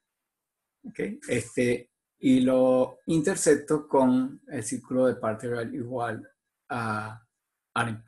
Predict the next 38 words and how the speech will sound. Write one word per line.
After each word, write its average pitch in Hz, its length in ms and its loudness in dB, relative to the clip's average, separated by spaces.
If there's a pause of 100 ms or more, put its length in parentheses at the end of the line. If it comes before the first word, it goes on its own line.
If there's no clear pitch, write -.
a 123 140 -8
la 117 100 -8
admitancia, 113 800 -6
de, - 220 -10
a 110 160 -6
la 107 100 -6
parte 117 220 0
real 131 200 2
de 135 100 0
la 123 140 2
carga. - 360 -6 (1200)
Eh, 143 680 12
los 147 200 10
dos 160 280 8
métodos 156 380 10
son 139 200 8
igualmente 127 800 4
válidos, 113 380 -4 (480)
¿ok? - 140 -4 (320)
Ustedes 117 440 -6
pueden 139 180 6
utilizar 131 460 0
cualquiera 127 440 4
de 131 60 4
los 113 100 0
dos 110 120 -4
métodos, 160 520 4 (160)
tanto 123 540 -6 (120)
para 127 240 4
el 113 80 -4
examen 147 560 4
como 123 320 2
para 110 200 -6
la 110 80 -8
vida 123 220 -6
real, 123 300 -10 (360)
¿ok? - 80 0 (200)
<laughs> - 320 -4